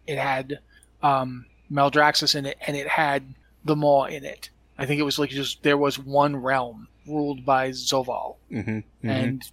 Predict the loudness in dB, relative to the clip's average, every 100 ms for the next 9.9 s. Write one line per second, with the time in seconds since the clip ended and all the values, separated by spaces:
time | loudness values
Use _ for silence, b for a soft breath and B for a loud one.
0 | -20 -8 -6 -4 -6 -14 -2 0 2 2
1 | 2 -2 2 6 8 10 10 8 2 -4
2 | -6 -6 -4 -4 -2 -2 0 2 4 4
3 | 4 0 -2 -2 0 -2 -2 -6 -6 -8
4 | -12 -4 0 0 0 2 4 4 2 -2
5 | B B B B -2 0 2 -2 4 6
6 | 8 6 4 2 2 2 4 4 2 4
7 | 6 6 2 0 0 2 2 0 -2 -8
8 | -12 -10 -4 -2 -4 -10 -8 -4 -4 -4
9 | -4 -2 0 -2 -2 -2 -2 -2 -6